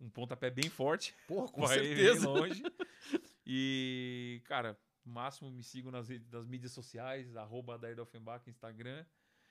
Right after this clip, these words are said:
Speaker 1: E me acompanha por lá pra saber o que eu tô fazendo nessa minha jornada pela música. E é isso aí, cara.
Speaker 2: Galera, então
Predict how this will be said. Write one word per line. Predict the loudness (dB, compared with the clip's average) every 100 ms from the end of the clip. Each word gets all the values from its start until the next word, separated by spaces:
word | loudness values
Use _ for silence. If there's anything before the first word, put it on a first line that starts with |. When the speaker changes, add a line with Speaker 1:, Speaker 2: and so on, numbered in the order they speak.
| _ _
Speaker 1:
E | -8 -6 -6 -8 -10 -10
me | -10
acompanha | -8 -8 -6 -6
por | -6 -4
lá | -2 -4
pra | -8 -14
saber | -12 -12
o |
que | -12 -14
eu |
tô | -14
fazendo | -14 -12 -12 -12 -14 -20 _
nessa | -20 -16 -16
minha | -14 -14 -16 -20 _ _ _ _
jornada | -6 -4 -2 -4
pela | -6 -6
música. | -8 -10 -16 _
E | -16
é | -16
isso | -16
aí, | -20 -20 _
cara. | -20 _ _ _ _ _ -12
Speaker 2:
Galera, | -4 0 0 0 -2 -8 -10
então | -8 -2 0 0 -2 -6